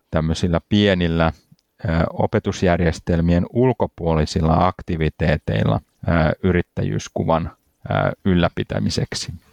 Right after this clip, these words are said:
Ja on hyvin valitettavaa, että Suomi on kyllä tässä ollut, ö, sellainen Euroopan B-saaja ja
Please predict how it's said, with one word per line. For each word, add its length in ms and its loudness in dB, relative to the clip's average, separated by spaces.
Ja 220 4
on 160 0
hyvin 260 2
valitettavaa, 760 2
että 160 -6
Suomi 320 2
on 120 0
kyllä 240 0
tässä 420 0
ollut, 360 2
ö, 180 2
sellainen 520 2
Euroopan 540 2
B-saaja 800 2
ja 220 2